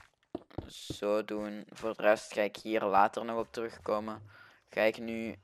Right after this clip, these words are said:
deze muur verder doen. Oei, mijn pickaxe is ook al bijna kapot. Heb ik een tweede pickaxe meegenomen? Ik denk het niet, hè. Maar joh, die pickaxen gaan wel echt snel kapot, hoor.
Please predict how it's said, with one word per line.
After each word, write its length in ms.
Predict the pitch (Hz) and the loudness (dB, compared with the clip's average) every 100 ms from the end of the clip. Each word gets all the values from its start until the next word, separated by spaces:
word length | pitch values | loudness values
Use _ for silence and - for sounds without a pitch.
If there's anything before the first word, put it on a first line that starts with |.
| - 110 - | -16 -12 0
deze 320 | 117 123 110 | 0 0 -4
muur 240 | 98 90 - | -8 -8 -8
verder 420 | - - 110 110 | -10 -8 -8 -8
doen. 400 | 113 113 127 143 - - - - - - | -10 -10 -14 -20 -16 -16 -16 -20 -16 -4
Oei, 140 | 113 | -2
mijn 200 | 110 101 | 0 -2
pickaxe 420 | - 123 117 - 107 | -4 -4 -4 -6 -6
is 120 | 117 | -4
ook 140 | 117 | 2
al 100 | 107 | 2
bijna 260 | 98 98 92 | 2 -2 -4
kapot. 560 | - - 98 - - - - | -6 -6 -8 -8 -14 -12 -6
Heb 140 | 117 | -4
ik 80 | 147 | -4
een 120 | 151 | -4
tweede 280 | 135 131 127 | 4 4 4
pickaxe 440 | - 120 120 - | -2 -4 -6 -8
meegenomen? 520 | 117 113 117 113 113 | -6 -6 -6 -6 -6
Ik 100 | 113 | -6
denk 180 | 110 104 | -6 -6
het 120 | - | -8
niet, 340 | 107 104 101 90 | -8 -8 -6 -6
hè. 200 | 87 92 - _ _ _ - - - - - | -8 -10 -16 _ _ _ -20 -20 -20 -20 0
Maar 140 | 117 127 | 4 6
joh, 300 | 131 120 113 | 10 8 8
die 100 | - | 2
pickaxen 520 | 143 - 156 - 147 | 2 4 4 2 6
gaan 160 | 123 | 8
wel 160 | 120 117 | 8 6
echt 160 | 120 - | 4 -6
snel 320 | - 110 104 | -2 0 2
kapot, 380 | - - 71 101 | -2 -6 -8 -4
hoor. 260 | 90 107 | -4 -4